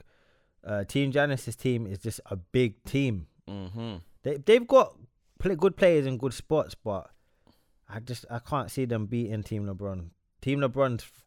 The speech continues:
Speaker 1: five, starting five is already head and shoulders, I think, above. 'Cause with Team Giannis, you'd be relying a lot on Steph Curry.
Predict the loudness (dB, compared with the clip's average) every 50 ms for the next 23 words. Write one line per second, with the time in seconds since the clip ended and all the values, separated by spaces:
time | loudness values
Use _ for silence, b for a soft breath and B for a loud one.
0 | _ _ -4 -2 0 0 0 0 -2 -4 -8 -10 -4 -2 0 0 0 -2 -6 -6
1 | -2 0 0 2 2 0 -2 -4 -8 -10 -12 -16 _ _ _ _ _ _ _ -16
2 | -12 -6 0 2 2 2 2 0 -2 -4 -4 -8 -10 -14 _ _ _ _ _ _
3 | _ _ _ _ _ _ _ _ _ _ -6 -6 -4 -4 -4 -4 -4 -2 -2 0
4 | 0 0 -2 -4 -6 -8 -8 -10 -10 -10 -10 -12 -14 -10 -8 -6 -4 -4 -6 -8
5 | -10 -16 -20 -20 _ _ _ _ _ _ _ _ _ _ _ _ _ _ _ _
6 | -2 0 0 0 0 -4 -8 -12 -18 _ _ _ _ _ -4 -4 -4 -2 0 0
7 | 0 0 2 2 0 0 0 -2 -4 -6 -10 -16 -18 -20 _ _ _ _ _ _
8 | _ _ _ -12 -10 -6 -4 -2 -2 0 0 0 2 2 2 0 0 0 0 0
9 | 0 -2 -4 -4 -4 -4 -4 -4 -2 0 0 2 2 0 -2